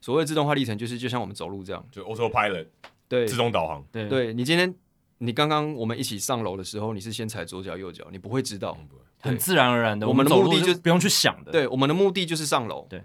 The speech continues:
Speaker 1: 我们的脚就会动起来。那这个脚动的过程当中，你不用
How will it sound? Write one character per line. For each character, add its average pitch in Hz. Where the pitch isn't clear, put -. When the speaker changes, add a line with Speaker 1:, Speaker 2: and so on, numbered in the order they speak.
Speaker 1:
我 113
们 120
的 123
脚 107
就 117
会 123
动 110
起 85
来。 104
那 131
这 151
个 143
脚 98
动 127
的 104
过 120
程 98
当 101
中， 101
你 98
不 -
用 120